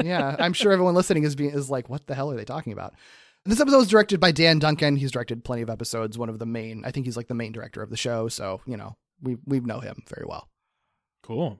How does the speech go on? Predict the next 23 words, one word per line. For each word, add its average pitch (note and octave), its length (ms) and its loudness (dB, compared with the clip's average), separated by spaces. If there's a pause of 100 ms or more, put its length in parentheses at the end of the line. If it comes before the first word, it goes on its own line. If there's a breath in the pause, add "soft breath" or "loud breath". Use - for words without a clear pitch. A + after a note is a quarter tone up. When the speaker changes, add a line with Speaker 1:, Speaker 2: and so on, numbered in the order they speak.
(120)
Speaker 2:
Well, D3+ 280 4
we C#3+ 240 2
are E3+ 220 4
at D3 220 -4
part D3+ 240 2
four D3 360 2
of B2 80 0
a A#2+ 80 -4
five-part C3 560 -2
series, A#2+ 640 -2 (440 soft breath)
uh, A#2 340 -4
and A#2+ 140 -4
we B2+ 80 0
don't D3+ 200 4
have C#3+ 200 2
any B2+ 160 2
new C3 140 2
characters. A#2 880 -4
We, C3 160 -4
we C#3+ 160 2
gotta, D3+ 300 4
we D3+ 120 2
gotta C#3+ 380 2